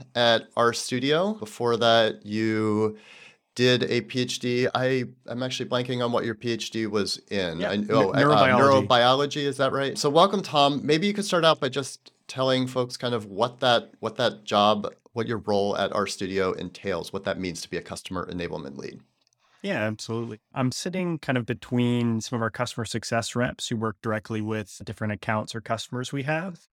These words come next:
Speaker 2: and then our product and solution engineering team. The reason why it's a customer enablement is I'm specifically applying, like, how can we integrate open source into people who've bought into our professional products?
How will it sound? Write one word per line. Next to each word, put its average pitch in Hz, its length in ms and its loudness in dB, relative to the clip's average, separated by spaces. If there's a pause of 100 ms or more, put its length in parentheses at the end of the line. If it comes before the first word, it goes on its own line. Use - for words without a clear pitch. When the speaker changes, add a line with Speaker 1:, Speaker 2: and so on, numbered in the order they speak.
(360)
Speaker 2:
and 123 140 2
then 113 80 2
our 110 140 2
product 113 460 0
and 113 120 -4
solution 117 360 -4
engineering 107 500 -4
team. 120 420 -10 (140)
The 127 100 -2
reason 131 280 2
why 123 100 4
it's - 260 -4
a 117 100 -2
customer 127 400 -2
enablement 117 440 2
is 110 320 -4
I'm 113 180 -2
specifically 113 640 -4
applying, 110 500 0
like, 104 280 -4
how 123 260 2
can 120 180 -4
we 113 120 0
integrate 117 580 0
open 123 260 -2
source 110 520 -2
into 120 400 0
people 110 320 -4
who've 110 160 -6
bought 110 240 2
into 110 340 -4
our 107 100 -2
professional 104 520 -8
products? - 580 -10